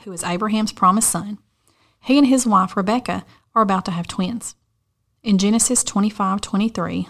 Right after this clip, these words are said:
the Lord tells Rebekah that, "Two nations are in your womb, and two people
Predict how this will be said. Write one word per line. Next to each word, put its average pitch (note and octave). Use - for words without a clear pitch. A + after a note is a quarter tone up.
the F#3+
Lord F#3
tells G3
Rebekah F#3
that, -
"Two A#3+
nations G#3+
are -
in G3
your F3+
womb, F#3+
and G#3
two A#3+
people A#3